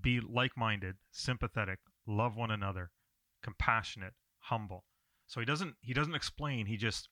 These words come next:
it, and, and that's, you know, for those who are suffering, that's, that's all that they can almost bear at that point. Um, so he just says it, uh, in, but, but there's order. There's order in what he says.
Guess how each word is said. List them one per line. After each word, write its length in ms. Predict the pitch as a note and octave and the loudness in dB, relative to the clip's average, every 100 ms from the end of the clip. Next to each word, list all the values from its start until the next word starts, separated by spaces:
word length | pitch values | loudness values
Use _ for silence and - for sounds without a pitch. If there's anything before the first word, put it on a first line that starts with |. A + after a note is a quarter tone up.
| _ _ _ | _ _ _
it, 160 | B2+ A#2+ | -4 -2
and, 180 | B2+ B2 | -2 -2
and 160 | B2+ A#2+ | -4 -2
that's, 360 | C#3+ D#3 - - _ _ | -2 -2 -6 -12 _ _
you 80 | C3 | -2
know, 100 | B2+ | -2
for 200 | - A#2+ | 0 0
those 320 | B2+ D3+ D3+ | 2 0 0
who 100 | C#3+ | 0
are 140 | A#2 G#2+ | 0 2
suffering, 520 | C#3+ C#3 A#2+ G#2 G2+ B2 | 0 0 -2 -4 -4 0
that's, 220 | B2 - | -2 0
that's 240 | C3+ - | -2 -2
all 180 | C3+ C3 | -2 -2
that 120 | B2+ | -2
they 140 | - A2+ | -2 -4
can 260 | G#2+ G2+ - | -4 -8 -6
almost 360 | A#2+ A#2+ G2+ G2 | -4 -4 -4 -2
bear 280 | G#2+ A2+ A2 | 2 2 0
at 80 | |
that 200 | G2 F#2+ | -2 -4
point. 280 | - F#2 F2 - _ _ _ - | -4 -6 -8 -16 _ _ _ -8
Um, 360 | G#2+ G2 G2 G2+ - A2+ | -4 -2 -4 -10 -10 -2
so 160 | A#2 | 2
he 60 | A2+ | 2
just 280 | D#3 - - | 2 0 0
says 220 | C3+ C#3+ | 0 0
it, 160 | C#3+ - _ _ - B2 | -2 -6 _ _ -10 -4
uh, 300 | G#2 G#2 G#2+ - | -2 -2 -4 -4
in, 260 | A2 A2 - _ - | -4 -6 -10 _ 0
but, 260 | C#3+ - A2+ | 2 2 2
but 140 | C#3+ - | 2 2
there's 240 | C3 A#2 - | -2 0 -2
order. 480 | B2 B2 A#2 F#2 F#2 - _ _ _ - | -2 0 0 -2 -6 -16 _ _ _ -4
There's 200 | A2+ A2 - | -2 -2 -2
order 380 | A#2+ B2+ C3 A2+ | 0 2 0 -2
in 100 | G2+ | -2
what 160 | G#2 | -2
he 140 | G2+ G2+ | -2 -4
says. 420 | - G2 E2+ | -2 -2 -4